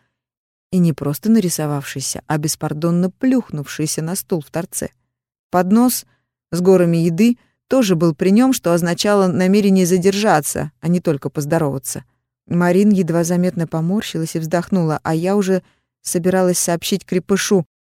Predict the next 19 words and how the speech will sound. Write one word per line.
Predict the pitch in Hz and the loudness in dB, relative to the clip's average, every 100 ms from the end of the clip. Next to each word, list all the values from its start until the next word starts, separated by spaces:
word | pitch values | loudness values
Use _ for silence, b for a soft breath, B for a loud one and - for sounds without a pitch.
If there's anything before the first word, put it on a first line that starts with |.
| _ _ | _ _
Парень | 175 165 160 | -2 0 -2
выглядел | 151 151 151 156 160 | -2 -2 -2 0 0
реально | 160 160 170 | 0 0 0
мощным, | 170 156 - 147 b b | -2 -2 -2 -4 b b
что | - 196 | -6 0
мы | 196 190 190 | 4 4 4
его | 190 190 196 | 2 2 0
к | - | -2
себе | 185 180 | -4 0
не | 190 196 | 0 0
приглашали. | 202 202 226 - 143 143 - _ _ - | -2 -2 -2 -2 -4 -4 -8 _ _ -2
Но | 196 | 2
внезапно | 196 202 202 233 240 - 185 | 4 4 4 2 -2 0 -2
до | 170 180 | 0 0
меня | 185 196 220 | 2 2 0
дошёл | 190 180 214 214 | 0 -2 -2 -2
смысл | - 214 240 240 180 | 0 2 4 4 0
его | 175 185 | 0 0
замечания, | 185 202 - 240 170 156 143 | 2 0 0 0 2 0 -2